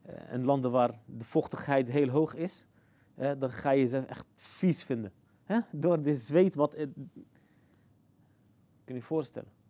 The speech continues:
Zit even in de sauna. In de sauna. En dan denk, verdubbel de snelheid, de, de temperatuur. Verdubbel. <laughs> En als de zon komt, is het niet verdubbeld. Wallah, is niet verdubbeld.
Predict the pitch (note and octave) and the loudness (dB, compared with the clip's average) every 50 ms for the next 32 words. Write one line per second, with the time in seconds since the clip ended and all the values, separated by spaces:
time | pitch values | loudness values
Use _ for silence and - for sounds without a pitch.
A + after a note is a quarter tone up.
0 | _ _ _ _ _ _ _ _ _ _ _ _ _ _ _ _ _ _ _ _ | _ _ _ _ _ _ _ _ _ _ _ _ _ _ _ _ _ _ _ _
1 | _ _ _ _ _ _ _ _ _ _ _ - - F#3 F#3 - G3 E3+ F#3+ F3 | _ _ _ _ _ _ _ _ _ _ _ -8 -6 -4 -2 0 0 0 0 0
2 | D#3 D3 C#3 - D#3 D3 C3+ G#2+ F#2+ - _ _ _ _ _ _ _ _ _ _ | -2 -2 0 0 0 -2 -2 -4 -8 -14 _ _ _ _ _ _ _ _ _ _
3 | _ _ _ _ _ _ _ _ _ _ _ _ - - - _ _ _ _ _ | _ _ _ _ _ _ _ _ _ _ _ _ -20 -20 -20 _ _ _ _ _
4 | _ _ _ - C#3 C#3+ C3 - E3 D3 C3 A#2+ G2 G2+ - _ _ _ _ _ | _ _ _ -6 -4 -4 0 4 4 4 4 4 0 -6 -14 _ _ _ _ _
5 | _ _ _ _ _ - C3+ C3+ C#3+ D3+ D3 C3+ C#3+ D#3 D#3+ D#3+ D3+ - - - | _ _ _ _ _ -2 2 4 4 4 4 4 6 6 4 4 0 -8 -6 -2
6 | C#3+ B2+ A2+ A#2+ D#3 C#3 C3 A#2+ - - _ _ _ _ _ _ _ - - A2 | -2 0 2 4 4 4 4 0 -2 -4 _ _ _ _ _ _ _ -20 -18 -16
7 | - - G#2+ G2+ G2 F#2+ G2 G#2+ A2 A#2 G#2+ G#2 A2 G#2 G2 G2 F#2+ G2 - _ | -12 -12 -10 -10 -12 -12 -12 -8 -6 -6 -4 -4 -4 -4 -4 -6 -8 -12 -18 _
8 | _ _ _ - G#2+ F#2+ - G2 - - - - - _ _ _ _ _ _ _ | _ _ _ -14 -12 -12 -12 -12 -14 -14 -18 -20 -20 _ _ _ _ _ _ _
9 | _ _ _ - - B2+ A#2 A2 A#2+ G#2 G2 F2+ - _ _ _ _ _ _ _ | _ _ _ -6 -6 -4 -2 -2 -4 -4 -4 -6 -12 _ _ _ _ _ _ _
10 | _ _ _ _ _ _ _ _ _ - - - E3 D3+ - D#3 D3 - - - | _ _ _ _ _ _ _ _ _ -20 -10 -6 -6 -6 -6 -8 -12 -14 -16 -20
11 | - - - - - F#3 - A#3 A3+ G#3+ F#3 F3 G#3 A3+ G3+ F#3+ A3+ G3 F#3+ F#3 | -20 -20 -10 -6 -4 0 2 2 2 4 4 6 6 6 6 4 2 2 2 0
12 | A3+ G3+ G3 - F#3 D#3+ D3+ E3 D#3+ D#3 C3 A#2 C#3+ D#3 G3 G3+ F3+ F3+ - E3+ | 0 -2 0 0 0 0 2 4 4 4 4 2 0 0 2 2 0 0 -2 -4
13 | E3+ - D#3 C3 B2 A#2+ G2+ F#2+ - _ | -6 -4 -4 -4 -4 -4 -6 -8 -10 _